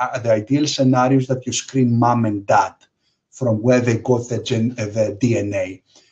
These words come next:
In some of those families, we're unable to screen mom and dad, so potentially we may be screening mom and another sibling, and if dad was the carrier, then we won't be able to identify that condition. The second possibility is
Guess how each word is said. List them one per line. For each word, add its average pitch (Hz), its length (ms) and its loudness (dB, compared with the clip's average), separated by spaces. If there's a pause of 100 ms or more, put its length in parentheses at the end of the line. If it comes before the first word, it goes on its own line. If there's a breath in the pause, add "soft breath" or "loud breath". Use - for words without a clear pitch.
(180 soft breath)
In 117 160 -4
some 170 340 2
of 151 140 -2
those 135 160 2
families, 147 460 2
we're 131 220 4
unable 143 440 2
to 120 60 -16
screen 110 420 -10
mom 104 240 -8
and 101 160 -10
dad, 156 260 0
so 131 320 2
potentially 139 580 -2
we 127 140 2
may 131 200 2
be 131 240 2
screening 120 600 0
mom 156 360 0 (260)
and 107 160 -4
another 131 340 2
sibling, 135 680 0 (300 soft breath)
and 120 100 0
if 156 220 0
dad 170 300 2
was 131 180 0
the 120 140 -4
carrier, 143 580 0
then 135 240 2
we 127 120 4
won't 127 300 0
be 131 80 2
able 123 220 -2
to 117 140 -6
identify 110 640 -6
that 107 260 -6
condition. 110 640 0 (1000)
The 110 80 -8
second 185 380 2
possibility 123 1000 0
is - 360 -10